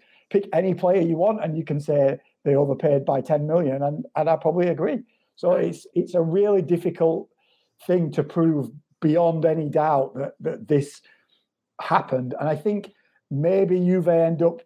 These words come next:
with a, a, a, a problem with the, the shareholders and the financial police, but it's,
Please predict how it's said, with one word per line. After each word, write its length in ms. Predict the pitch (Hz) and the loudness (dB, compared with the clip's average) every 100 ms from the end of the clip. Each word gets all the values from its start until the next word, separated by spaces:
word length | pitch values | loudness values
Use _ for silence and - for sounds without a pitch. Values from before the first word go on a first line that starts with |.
| _ _ _ - | _ _ _ -12
with 200 | - 147 | -4 0
a, 520 | 151 143 - 139 - - _ - | 2 0 -2 -2 -2 -16 _ -6
a, 60 | |
a, 60 | 160 - | -6 -4
a 60 | 143 | -8
problem 400 | - 165 151 147 | -2 0 0 0
with 180 | 147 135 | -2 2
the, 320 | 143 143 135 - _ _ - | 2 2 0 -8 _ _ -6
the 80 | 139 | -4
shareholders 640 | 175 165 160 151 147 139 | 0 2 2 2 2 0
and 100 | 143 | -2
the 60 | |
financial 500 | 139 151 151 160 - | 2 2 2 0 0
police, 320 | 156 143 135 123 | 0 0 -2 -4
but 180 | - | -8
it's, 140 | - | -8